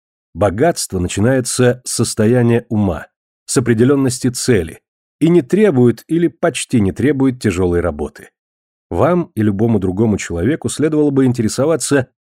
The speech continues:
как приобрести то самое состояние ума, которое притягивает богатство. Я двадцать пять лет исследовал и анализировал истории более двадцати пяти тысяч человек. Я тоже хотел узнать,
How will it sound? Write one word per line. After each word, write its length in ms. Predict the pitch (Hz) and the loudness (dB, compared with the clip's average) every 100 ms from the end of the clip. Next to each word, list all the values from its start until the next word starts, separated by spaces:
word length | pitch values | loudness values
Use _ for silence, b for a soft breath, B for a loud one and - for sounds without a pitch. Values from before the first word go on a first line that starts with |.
| _ | _
как 240 | - 185 - | -2 -2 0
приобрести 560 | 165 151 156 - 190 | -2 0 -2 -2 -4
то 140 | 185 139 | -2 -2
самое 400 | - 175 165 143 | 0 2 2 0
состояние 580 | 139 127 151 156 151 - | -2 0 0 2 0 0
ума, 300 | 127 147 120 | 0 2 0
которое 380 | - 90 107 98 | -2 -2 0 0
притягивает 580 | 92 85 110 98 95 87 | -2 -2 -2 0 0 -2
богатство. 680 | 90 85 82 - - - _ _ _ _ _ _ _ _ - | -6 -4 -8 -8 -14 -18 _ _ _ _ _ _ _ _ -4
Я 140 | 98 | -4
двадцать 640 | 95 101 139 196 - 180 - | -2 0 2 2 0 -2 -2
пять 180 | 170 123 | -2 -2
лет 200 | 139 123 | -2 -2
исследовал 560 | - 104 135 131 135 127 | -2 0 2 2 0 0
и 60 | 107 | -2
анализировал 720 | 95 90 82 117 123 117 113 | -2 -2 0 0 2 0 -2
истории 480 | 104 - 135 131 120 | -8 -2 0 2 0
более 520 | 92 131 123 120 - _ - | 0 2 4 2 -2 _ -4
двадцати 500 | 110 135 135 120 175 | 0 0 0 -2 -2
пяти 220 | 156 135 | -6 -6
тысяч 460 | 127 123 127 - - | -2 -2 -2 -6 -6
человек. 580 | - 101 90 82 _ _ _ _ _ - | -2 0 0 -4 _ _ _ _ _ -2
Я 140 | 120 | -2
тоже 400 | 127 117 165 156 | 2 2 2 0
хотел 320 | 120 107 104 | -4 -2 -2
узнать, 400 | 92 92 113 - | 0 0 0 -4